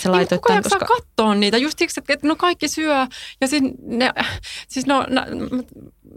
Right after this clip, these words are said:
Speaker 2: mä sanoin jotain samaa niistä muut, ja sit, että, että kun ne on samannäköisiä sillä, että kuitenkin se, no mun yksi kaveri, jol-, jonka kanssa mä puhuin tästä, niin
Speaker 1: Mm.
Speaker 2: sit se sanoi just silleen,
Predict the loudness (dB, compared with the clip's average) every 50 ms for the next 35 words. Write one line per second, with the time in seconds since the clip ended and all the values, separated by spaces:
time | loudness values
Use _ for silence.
0 | -6 -4 -4 -2 0 0 2 2 2 0 0 -2 0 0 0 0 0 0 -2 -2
1 | -4 -4 -2 0 0 0 0 0 0 0 0 0 -2 -8 _ -4 -4 -4 -4 -4
2 | -6 -8 -6 -2 0 0 0 0 2 0 2 2 2 2 2 0 0 0 0 2
3 | 2 2 2 2 2 2 2 0 0 -2 -2 -2 0 2 2 2 2 0 -2 -2
4 | -2 -2 -2 -2 -4 -10 _ _ _ -20 -18 -16 -6 0 2 4 4 4 4 4
5 | 2 0 0 0 0 2 2 2 2 4 4 2 2 2 0 -2 -2 -2 -2 -2
6 | -4 -4 -4 -4 -4 -2 -2 -2 0 -2 -2 -4 -6 -6 -6 -8 -8 -6 -6 -2
7 | 0 0 0 0 -2 -2 0 0 0 0 0 -2 -2 -2 -2 -2 -2